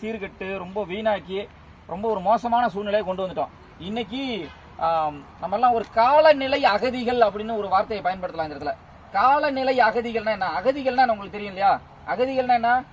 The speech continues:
ஒரு போரினாலேயோ ஒரு, ஒரு, ஒரு கிராமமோ ஒரு நகரமோ ஒரு பெரிய நாடோ அழியும் போது மக்கள் வேறு தேசங்களுக்கு, இலங்கையிலேருந்து வந்த மாதிரி அகதிகள், வெவ்வேறு இடங்களுக்கு மக்கள் பிழைப்பை தேடியும் வாழ்வை தேடியும் உணவை தேடியும் இருப்பிடத்தை தேடியும் பயணிக்கக்கூடிய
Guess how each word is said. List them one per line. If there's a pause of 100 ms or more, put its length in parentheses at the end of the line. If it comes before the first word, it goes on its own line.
(160)
ஒரு
போரினாலேயோ
ஒரு,
ஒரு,
ஒரு
கிராமமோ
ஒரு
நகரமோ
ஒரு
பெரிய
நாடோ
அழியும்
போது
மக்கள்
வேறு
தேசங்களுக்கு, (140)
இலங்கையிலேருந்து
வந்த
மாதிரி (280)
அகதிகள்,
வெவ்வேறு
இடங்களுக்கு
மக்கள்
பிழைப்பை
தேடியும்
வாழ்வை
தேடியும்
உணவை
தேடியும்
இருப்பிடத்தை
தேடியும்
பயணிக்கக்கூடிய